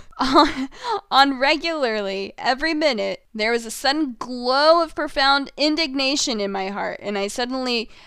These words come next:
felt it in, in a pang of physical pain. "That's my wound," I thought. "That's the bullet."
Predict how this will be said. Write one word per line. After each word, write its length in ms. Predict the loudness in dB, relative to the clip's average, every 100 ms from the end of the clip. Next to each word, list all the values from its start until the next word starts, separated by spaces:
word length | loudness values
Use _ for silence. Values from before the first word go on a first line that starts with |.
| -20
felt 580 | -16 4 6 6 2 -2
it 140 | -2
in, 140 | -2 -2
in 180 | -2
a 80 | -2
pang 520 | -4 -8 2 4 4
of 100 | 0
physical 600 | -4 -2 0 -2 -2 -4
pain. 520 | -4 2 4 4 2 4
"That's 360 | 2 2 0
my 200 | 4 4
wound," 520 | 4 4 4 4 4
I 140 | 2 2
thought. 340 | 0 -2 0
"That's 340 | 2 2 2 -2
the 120 | 0
bullet." 760 | 2 4 6 4 2 -6 -14